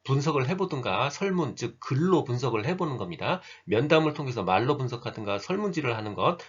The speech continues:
면담법, 설문지법 있고요. 세 번째, 중요 사건 기록법이요. 이거는 중요 사건을 중심으로 직무를 분석하는 방법입니다. 다시 정리할게요. 관체, 관찰법, 체험법, 면설, 면담법, 설문지법, 그리고 중요 사건 기록법입니다.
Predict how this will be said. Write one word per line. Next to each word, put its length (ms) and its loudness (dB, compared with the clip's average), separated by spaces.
면담법, 600 2
설문지법 680 -4
있고요. 360 -2
세 180 2
번째, 300 2
중요 360 4
사건 460 2
기록법이요. 840 -2
이거는 320 0
중요 320 6
사건을 720 2
중심으로 560 -4
직무를 400 -4
분석하는 540 -10
방법입니다. 680 -10
다시 240 -12
정리할게요. 640 -6
관체, 680 4
관찰법, 560 6
체험법, 580 6
면설, 720 4
면담법, 640 0
설문지법, 800 0
그리고 260 -8
중요 300 4
사건 480 -2
기록법입니다. 920 -4